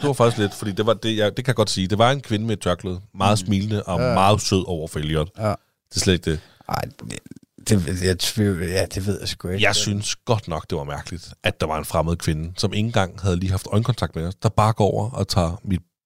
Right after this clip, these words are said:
Speaker 1: min baby op,
Speaker 2: Ja, det kan jeg godt forstå.
Speaker 1: for ligesom at holde ham, og så går hun over til det der juletræ der, øh, og kigger på dekorationerne der på juletræet. "Nej, se," sådan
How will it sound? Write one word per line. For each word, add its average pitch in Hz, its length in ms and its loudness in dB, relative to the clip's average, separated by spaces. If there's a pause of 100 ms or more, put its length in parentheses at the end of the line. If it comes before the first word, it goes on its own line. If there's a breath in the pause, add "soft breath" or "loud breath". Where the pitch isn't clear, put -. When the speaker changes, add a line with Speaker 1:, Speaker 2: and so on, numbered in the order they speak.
(160)
Speaker 1:
min 87 160 -2
baby 98 340 2
op, 98 160 -2 (420)
Speaker 2:
Ja, 98 220 6
det 101 60 4
kan 101 100 0
jeg 90 80 -2
godt 98 180 -4
forstå. 107 140 -4
Speaker 1:
for 110 160 6
ligesom 104 240 2
at 95 60 4
holde 95 260 4
ham, 110 140 2
og 95 60 -2
så 113 80 0
går 110 140 0
hun 98 120 4
over 98 160 2
til 104 100 0
det 98 80 0
der 98 80 6
juletræ 95 500 2
der, - 160 0 (1000)
øh, 82 420 4 (460 loud breath)
og 95 160 4
kigger 104 280 6
på 98 100 0
dekorationerne 92 680 4
der 95 60 8
på 95 80 4
juletræet. 92 680 4
"Nej, 180 300 6
se," 147 100 2
sådan 214 260 4